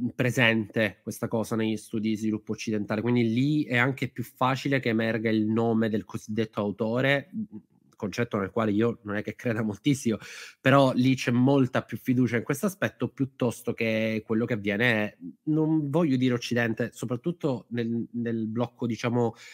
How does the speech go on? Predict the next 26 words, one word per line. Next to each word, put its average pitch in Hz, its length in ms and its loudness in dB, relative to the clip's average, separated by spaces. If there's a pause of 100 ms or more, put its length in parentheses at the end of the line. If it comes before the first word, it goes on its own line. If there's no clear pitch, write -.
(600)
Eh, 110 180 -4 (1040)
anche 120 240 -2
statunitense, 120 560 0
sbagliato, 110 440 0
diciamo 135 460 0
extraeuropeo, 120 1400 2
eh, 107 840 2 (360)
perché 127 420 2
quando 131 400 4
poi 131 240 2
queste - 260 -4
cose 117 220 -2
sono 120 180 0
venute 120 260 0
fuori 123 200 0
in 120 80 2
Europa, 123 380 0
comunque 117 580 0
anche 110 300 -6
lì 113 220 2
c'è - 120 -10
stata 101 260 -6
spesso - 520 -6
un 107 160 -2
tentativo 107 680 -2
di 104 360 2